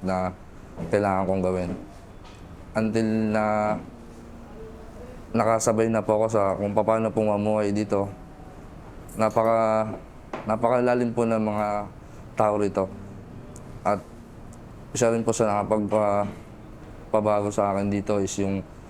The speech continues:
may-, mayroon po kaming mga activity, mga ginagawa rito. Gaya po ng mga Bible study, may simba po every Sunday,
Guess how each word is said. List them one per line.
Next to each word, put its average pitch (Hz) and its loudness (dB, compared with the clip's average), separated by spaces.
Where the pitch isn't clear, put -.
may-, 107 2
mayroon 107 2
po 113 2
kaming 110 2
mga 104 2
activity, 117 2
mga 101 2
ginagawa 98 2
rito. 95 0
Gaya 98 4
po 104 2
ng 101 0
mga 98 0
Bible 98 2
study, 110 2
may 101 2
simba 101 2
po 107 4
every 101 2
Sunday, 113 2